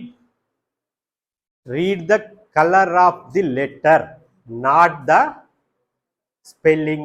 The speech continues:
of color. అర్థమైందా కాలేదా రూల్? Read letter, color, letter, letter of the color. లెటర్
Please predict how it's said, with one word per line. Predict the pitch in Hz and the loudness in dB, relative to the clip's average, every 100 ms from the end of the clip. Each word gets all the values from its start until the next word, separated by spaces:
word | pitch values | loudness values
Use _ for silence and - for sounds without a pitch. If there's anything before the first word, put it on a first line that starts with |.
| 147 | -2
of | 151 - | -4 -4
color. | 123 110 117 _ _ _ _ _ _ _ - | -8 -6 -8 _ _ _ _ _ _ _ -10
అర్థమైందా | 139 185 180 214 226 | 0 2 2 0 0
కాలేదా | 147 104 127 | -2 -2 -4
రూల్? | 127 - _ _ _ _ _ _ _ _ _ 123 135 | -4 -8 _ _ _ _ _ _ _ _ _ -8 -2
Read | 180 208 247 240 - _ _ _ _ _ _ _ - 117 135 | 0 2 2 -2 -14 _ _ _ _ _ _ _ -16 -6 0
letter, | 170 - 202 165 - - | 0 0 0 0 0 0
color, | 160 185 208 196 156 | 4 6 4 2 0
letter, | 165 202 151 | 2 2 2
letter | 156 160 190 190 | 0 2 4 4
of | 165 | 2
the | 208 165 | 0 2
color. | 160 151 - - - _ _ _ - | 4 2 -2 -20 -20 _ _ _ -6
లెటర్ | 147 180 | 0 4